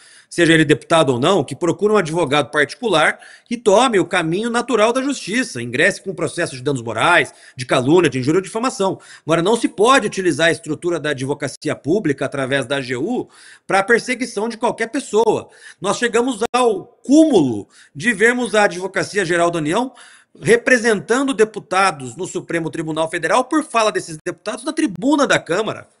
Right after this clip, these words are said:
por opiniões. Nós tivemos, logo no início da tragédia do Rio Grande do Sul,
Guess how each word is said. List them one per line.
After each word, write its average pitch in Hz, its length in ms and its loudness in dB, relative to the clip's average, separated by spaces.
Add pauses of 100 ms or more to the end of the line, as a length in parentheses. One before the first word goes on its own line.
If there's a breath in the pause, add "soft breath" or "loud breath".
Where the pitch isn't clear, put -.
(300 soft breath)
por 226 140 2
opiniões. 254 840 4 (360 loud breath)
Nós 190 200 0
tivemos, 208 560 0 (180 loud breath)
logo 240 300 0
no 226 100 -2
início 190 540 0
da 160 140 0
tragédia 156 480 0
do 151 100 -2
Rio 143 100 0
Grande 135 180 -4
do 113 60 -10
Sul, 220 300 -6